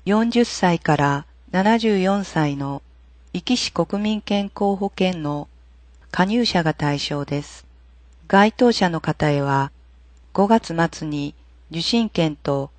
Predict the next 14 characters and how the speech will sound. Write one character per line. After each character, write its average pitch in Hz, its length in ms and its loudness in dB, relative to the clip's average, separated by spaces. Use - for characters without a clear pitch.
案 185 240 2
内 208 220 4
を 175 80 0
通 170 240 -6
知 165 120 -10
し - 120 -8
て - 100 -6
い 131 100 -6
ま 127 200 -8
す。 - 260 -20
今 233 240 0
年 220 240 2
度 156 180 -2
は、 139 260 -2